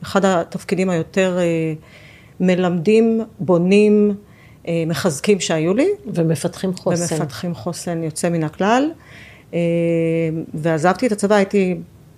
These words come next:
Speaker 1: אה, ש-, בזמנו, זה כל כך מזמן, היה שירות סדיר נוסף, חצי שנה שס"ן,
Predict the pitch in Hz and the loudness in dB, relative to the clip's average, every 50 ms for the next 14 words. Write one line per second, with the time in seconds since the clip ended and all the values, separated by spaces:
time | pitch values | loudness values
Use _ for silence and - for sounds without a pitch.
0 | - - - - - - - - - - 165 156 143 - - - - - - - | -20 -20 -20 -20 -20 -20 -20 -8 -4 -2 -2 -2 -2 -4 -4 -6 -8 -12 -14 -12
1 | 156 160 151 143 139 131 - 180 185 147 123 - - - - - - 160 - - | -8 -4 -2 -2 0 0 0 0 -2 -2 -6 -10 -12 -10 -8 -6 -6 -6 -2 0
2 | 190 165 147 160 170 190 185 175 165 - - - - - - - - - - 160 | 0 0 0 0 0 0 0 -2 -4 -8 -14 -20 -18 -18 -18 -20 -18 -8 -4 -2
3 | 160 165 - - 185 170 180 180 - 190 165 180 170 175 156 - - 175 151 - | 0 0 0 0 0 0 2 2 2 2 2 2 2 0 0 -2 -2 -4 -4 -6
4 | - - - - - 151 - 190 175 - 180 170 160 - - 156 - - 170 151 | -12 -20 -14 -8 -8 -6 -4 -4 -4 -2 -2 -2 -2 -2 -4 -4 -2 0 0 0
5 | 147 147 | 0 -2